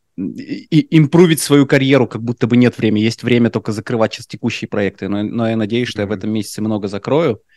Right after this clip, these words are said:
Speaker 1: И, а, ближе к зиме смогу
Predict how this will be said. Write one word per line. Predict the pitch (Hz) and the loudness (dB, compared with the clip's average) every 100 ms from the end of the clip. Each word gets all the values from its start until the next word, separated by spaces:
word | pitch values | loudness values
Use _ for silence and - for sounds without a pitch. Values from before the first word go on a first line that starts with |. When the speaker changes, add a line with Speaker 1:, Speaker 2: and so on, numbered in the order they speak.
| _ _ _ _ _ _ _ _ | _ _ _ _ _ _ _ _
Speaker 1:
И, | 101 120 127 120 120 117 - | -8 -4 -4 -4 -6 -6 -6
а, | 101 95 92 90 90 90 92 | -6 -4 -4 -6 -8 -10 -12
ближе | 101 110 110 | -6 -4 -4
к | 98 | -6
зиме | 107 110 120 135 127 _ | -4 0 2 0 -2 _
смогу | - - 101 92 104 117 120 | -20 -10 -8 -4 -4 -4 -6